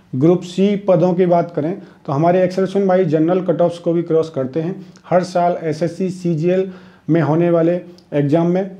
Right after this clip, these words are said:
हमारे एक्स सर्विसमैन भाई Inspector of Income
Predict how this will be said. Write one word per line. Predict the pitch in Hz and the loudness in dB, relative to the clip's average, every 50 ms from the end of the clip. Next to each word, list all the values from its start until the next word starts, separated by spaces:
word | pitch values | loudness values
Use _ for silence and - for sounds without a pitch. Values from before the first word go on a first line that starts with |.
| - - - - _ - | -20 -20 -20 -18 _ -4
हमारे | 143 165 180 180 190 175 | 0 2 4 4 4 4
एक्स | 175 160 - | 2 2 0
सर्विसमैन | 190 190 185 190 190 185 | -2 -2 0 0 0 0
भाई | 175 175 190 | 0 0 -2
Inspector | - - 175 170 170 - - 190 185 - 180 | -2 -2 -4 -4 -4 -2 -2 -2 -2 0 -2
of | 202 196 202 - | -2 -2 -2 -4
Income | 175 170 175 170 - 190 180 | -4 -4 -2 0 -2 -2 -2